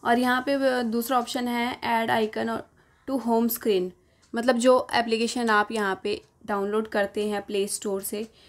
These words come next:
वो एक तो आपके नोटिफिकेशन ड्रॉअर में भी आ जाता है जब नीचे से स्क्रॉल करते हैं उसमें, और एक आपका यहाँ पे, अ,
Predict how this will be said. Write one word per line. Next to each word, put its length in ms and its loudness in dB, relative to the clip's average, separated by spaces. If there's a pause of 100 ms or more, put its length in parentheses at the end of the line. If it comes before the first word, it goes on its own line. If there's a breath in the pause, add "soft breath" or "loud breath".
(260 soft breath)
वो 180 6
एक 300 2
तो 60 4
आपके 300 0
नोटिफिकेशन 600 -2
ड्रॉअर 280 4
में 160 0
भी 100 2
आ 120 4
जाता 220 -2
है 60 0
जब 100 2
नीचे 220 -2
से 120 -2
स्क्रॉल 320 -2
करते 300 -6
हैं 100 -4
उसमें, 500 0 (380 soft breath)
और 140 4
एक 240 2
आपका 300 2
यहाँ 320 -2
पे, 140 -2 (800)
अ, 280 0